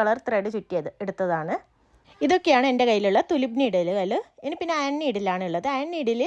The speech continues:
നമ്മൾ തുലിപ് നീഡിൽ പോലെ സൈസ് ഒന്നും ഉണ്ടാവില്ല. അതിൻ്റെ അകത്ത് നമ്മൾ എന്നാ ബീഡ്സ് കോർക്കാനുള്ളത് കുറച്ച് ലെങ്ത് ഉള്ള അതിൻ്റെ സൂ-, എന്നാ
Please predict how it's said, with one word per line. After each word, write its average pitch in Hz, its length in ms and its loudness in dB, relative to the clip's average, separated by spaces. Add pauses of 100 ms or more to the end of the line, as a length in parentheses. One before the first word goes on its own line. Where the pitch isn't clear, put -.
നമ്മൾ 226 180 0 (180)
തുലിപ് 214 260 0
നീഡിൽ 240 300 0
പോലെ 202 140 0 (100)
സൈസ് 233 360 -2
ഒന്നും 208 180 0
ഉണ്ടാവില്ല. 139 320 -6 (440)
അതിൻ്റെ 349 260 0
അകത്ത് 359 160 -6
നമ്മൾ 302 160 0 (240)
എന്നാ 262 140 0 (140)
ബീഡ്സ് 262 340 -2
കോർക്കാനുള്ളത് 226 720 2
കുറച്ച് 269 220 0 (680)
ലെങ്ത് 240 440 0
ഉള്ള 240 160 4 (500)
അതിൻ്റെ 262 260 4
സൂ-, 254 240 4
എന്നാ 240 140 4